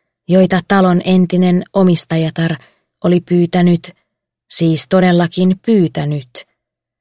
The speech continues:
häntä jättämään kaupan ulkopuolelle. Sekin oli ollut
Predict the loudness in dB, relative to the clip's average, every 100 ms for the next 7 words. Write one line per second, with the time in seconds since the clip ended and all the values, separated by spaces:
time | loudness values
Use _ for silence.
0 | _ _ -2 0 2 0 0 -2 0 2
1 | 2 0 -2 -4 0 0 0 0 0 -2
2 | -4 -6 -6 -4 -6 -8 -10 -12 _ _
3 | _ _ _ _ _ _ _ _ _ _
4 | _ _ -4 -4 0 0 2 2 2 2
5 | 2 0